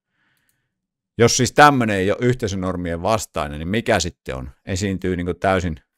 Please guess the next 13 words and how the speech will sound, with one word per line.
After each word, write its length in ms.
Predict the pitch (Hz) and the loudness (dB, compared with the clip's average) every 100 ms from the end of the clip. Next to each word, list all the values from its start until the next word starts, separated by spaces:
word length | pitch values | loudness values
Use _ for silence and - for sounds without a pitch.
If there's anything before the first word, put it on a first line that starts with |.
| _ _ _ _ _ _ _ _ - | _ _ _ _ _ _ _ _ -2
väärällä 400 | 110 117 107 87 | 2 4 4 0
nimellä, 540 | 98 104 92 85 82 71 - - _ 90 | 0 0 0 2 0 -2 -10 -20 _ -2
vääränä 380 | 92 87 82 | -2 -2 -4
henkilönä 600 | 76 90 85 80 69 69 | -6 -6 -6 -8 -8 -10
täällä. 320 | 67 57 58 60 _ _ _ _ _ _ _ _ _ _ _ - | -12 -10 -10 -12 _ _ _ _ _ _ _ _ _ _ _ -8
Eli 100 | 82 | -6
jos 120 | 82 | -4
tämmöiseltä 420 | 95 92 90 87 | -4 -4 -4 -6
tulee 300 | - 87 85 | -6 -4 -4
kaveripyyntöjä, 760 | 90 98 82 - 78 73 69 69 | -2 -2 -4 -6 -10 -8 -10 -10
niin 220 | 71 - _ _ _ _ _ _ _ 104 | -12 -16 _ _ _ _ _ _ _ 0
olkaa 340 | 117 - 135 | 0 2 0
tarkkana. 840 | 131 180 - - _ 123 110 117 | 4 2 2 -4 _ -2 2 0